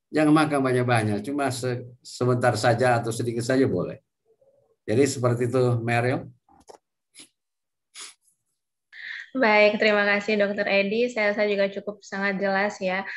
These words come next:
Speaker 2: per-, eh, jawabannya, yaitu pertama kita harus datang kepada Tuhan, Sang, eh, Pemberi Kehidupan, dan kemudian tetap berpikir positif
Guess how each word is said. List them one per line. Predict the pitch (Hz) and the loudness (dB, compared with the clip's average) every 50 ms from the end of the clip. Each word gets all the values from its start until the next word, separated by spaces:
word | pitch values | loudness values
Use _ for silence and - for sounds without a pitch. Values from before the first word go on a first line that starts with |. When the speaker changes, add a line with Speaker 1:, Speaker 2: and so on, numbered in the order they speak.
| - - - - _ | -12 -14 -16 -10 _
Speaker 2:
per-, | - 202 | -2 2
eh, | 185 196 190 190 196 190 | 4 4 4 4 4 4
jawabannya, | 185 190 190 185 190 185 185 180 180 180 190 196 208 214 208 208 | 4 2 2 2 4 4 4 4 2 2 2 0 0 0 0 -2
yaitu | 202 196 190 185 196 202 190 | -2 -2 -2 -2 -2 -4 -6
pertama | 196 196 190 185 185 196 202 208 | -6 -6 -6 -4 -4 -2 -2 -2
kita | 208 202 - 202 202 | -4 -4 -6 -4 -4
harus | 190 185 190 196 190 - | -2 -2 -2 -4 -4 -2
datang | 202 214 214 214 247 240 240 233 | -2 -2 0 0 0 -2 -2 -2
kepada | 226 220 208 196 196 190 | -2 -2 0 0 0 0
Tuhan, | 190 196 196 196 190 196 185 190 190 196 196 - | 0 -2 -4 -4 -4 -4 -6 -4 -6 -6 -10 -14
Sang, | _ - 190 185 190 190 190 190 - - - - - - - - - | _ -10 -8 -6 -4 -4 -4 -6 -8 -12 -16 -18 -16 -16 -16 -12 -6
eh, | - 190 190 190 185 185 190 | -2 0 2 2 2 2 2
Pemberi | 196 190 190 190 | 0 2 0 0
Kehidupan, | 190 202 190 196 190 196 190 196 220 233 233 220 | 0 0 0 0 -2 -2 -2 0 0 0 2 2
dan | 202 202 202 | 2 2 2
kemudian | 196 202 190 190 190 196 185 190 196 202 202 | 0 -2 -2 -2 -2 0 0 0 0 0 -2
tetap | 226 240 240 - 254 262 254 226 | -4 -6 -6 -4 -4 -4 -2 -2
berpikir | 208 226 226 220 - 226 208 - 214 208 208 | -4 -6 -6 -4 -6 -6 -4 -2 -2 -2 -2
positif | - - 196 190 - 196 185 - 180 180 180 | -2 -4 -4 -2 -4 -6 -4 -2 -2 -2 -2